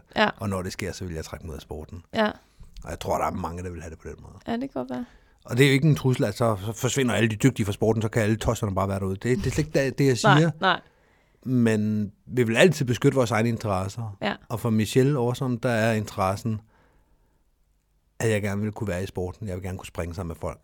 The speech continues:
Speaker 1: Mhm.
Speaker 2: Og jeg vil rigtig, rigtig gerne have mandatet til at kan gå hen og lægge en hånd på skulderen af en god kammerat og sige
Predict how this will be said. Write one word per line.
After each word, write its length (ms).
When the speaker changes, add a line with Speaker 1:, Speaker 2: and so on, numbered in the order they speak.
Speaker 1:
Mhm. 120
Speaker 2:
Og 80
jeg 140
vil 180
rigtig, 440
rigtig 260
gerne 320
have 320
mandatet 580
til 120
at 120
kan 120
gå 120
hen 120
og 80
lægge 160
en 60
hånd 140
på 80
skulderen 400
af 60
en 80
god 160
kammerat 440
og 120
sige 320